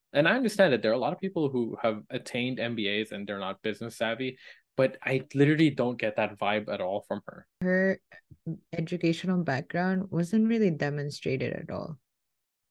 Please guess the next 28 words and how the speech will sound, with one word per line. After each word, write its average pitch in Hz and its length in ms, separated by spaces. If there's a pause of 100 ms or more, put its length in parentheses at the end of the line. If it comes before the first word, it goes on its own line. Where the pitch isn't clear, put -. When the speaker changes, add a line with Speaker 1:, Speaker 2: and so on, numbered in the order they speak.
Speaker 1:
It 101 140
wasn't. 95 320
Speaker 2:
Like, 156 260
Speaker 1:
Like, 113 260 (960)
Speaker 2:
so 175 120
Speaker 1:
talking 220 180
Speaker 2:
it - 0
Speaker 1:
about 240 120
Speaker 2:
was 254 260
just, 233 180
Speaker 1:
gardening. 90 200 (420)
Speaker 2:
it's 208 240
just 247 320
one 202 240
of 196 160
those 175 300
things 165 460
where 143 580 (840)
I 170 300
just 196 240
want 170 260
to 165 100
substantiate 143 1000
that - 200
this 156 440
character 156 560 (100)
is 156 180
intelligent 175 960